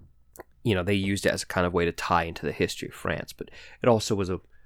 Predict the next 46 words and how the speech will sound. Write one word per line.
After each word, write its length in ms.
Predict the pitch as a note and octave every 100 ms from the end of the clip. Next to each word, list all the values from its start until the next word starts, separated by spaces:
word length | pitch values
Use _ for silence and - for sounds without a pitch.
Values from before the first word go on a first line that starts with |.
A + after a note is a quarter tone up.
| - _ _ _ _ -
to 60 | -
say, 180 | A2
"Oh, 220 | G2+ A2 G#2
look, 240 | F#2+ -
it, 80 | F2+
the 180 | G#2+ G2+
rumor 240 | G#2 G2
was, 140 | F#2+ F#2+
oh, 180 | F#2
if 140 | E2+ -
you 60 |
flip 240 | G2 - -
the 80 | G#2+
fleur 220 | - F2+
de 100 | F2
lis 160 | G2+
around, 320 | G#2+ F#2 F2 F2 - - - - -
it's 140 | -
a 60 | F#2
bee." 340 | G#2+ E2 - _ -
Um, 180 | G#2+ G2
but 160 | C3+ C3+
bees 320 | D3+ D3 B2
were 160 | A#2+
all, 200 | A2+ G#2+ - -
you 100 | A#2
know, 60 | F2
used 400 | F2+ G2+ G#2+ G#2+
as 120 | F2+
herald-, 380 | - F#2+ F#2+ -
her-, 240 | - - - -
heraldic 360 | G2 F#2+ F2
symbols. 520 | - G#2+ G#2 F#2+ F2 - - - - -
Um, 400 | G2 F2+ E2 E2 - - -
Egyptians 460 | A2 A2 A#2 A2+ G#2
used 240 | G2+ F#2
it, 140 | D2+ - -
as 160 | G#2 F#2
I 60 |
said, 260 | - F#2 E2+
as 60 |
a 40 | F2
symbol 240 | - F#2
of 100 | E2+
regal 200 | F2+ F2
power. 540 | - - F#2 F#2 F2+